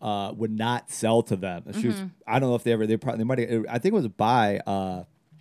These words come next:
Speaker 1: it was somewhere by, either on the other side of seventy-five, or it was where Joe Louis is over there now. But before the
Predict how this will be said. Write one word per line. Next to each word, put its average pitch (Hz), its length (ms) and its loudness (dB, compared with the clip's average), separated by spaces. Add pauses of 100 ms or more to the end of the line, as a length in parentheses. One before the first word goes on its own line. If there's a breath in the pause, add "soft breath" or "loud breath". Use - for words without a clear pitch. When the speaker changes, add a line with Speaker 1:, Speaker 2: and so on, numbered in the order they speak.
(220)
Speaker 1:
it - 60 -4
was 107 100 -6
somewhere 170 340 0
by, 110 280 0
either 135 220 4
on 123 120 2
the 120 80 0
other 131 200 2
side 180 240 4
of 151 80 0
seventy-five, 156 800 0 (680)
or 110 360 2
it 110 240 2
was 107 400 2
where 107 220 0
Joe 113 240 2
Louis 131 200 2
is 92 80 -6
over 92 200 -6
there 87 140 -8
now. 87 180 -10
But 107 120 0
before 110 540 0 (640)
the 101 320 2